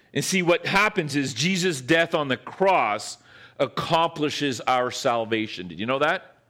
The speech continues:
It pays the price. But that cross, the work on the cross,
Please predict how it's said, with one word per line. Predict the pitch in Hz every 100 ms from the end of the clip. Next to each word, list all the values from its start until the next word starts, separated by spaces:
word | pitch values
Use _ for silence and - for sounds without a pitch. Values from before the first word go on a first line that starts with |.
| _ _ _ _ -
It | 117
pays | - 175 165 131
the |
price. | 147 170 160 110 95 - - _ _ _ _ _ _ _ _ _ -
But | 135 143 143
that | 165 165 - - _ -
cross, | - 202 233 240 156 -
the | 170
work | 147 208 214
on | 180
the | 147
cross, | - 226 190 160 147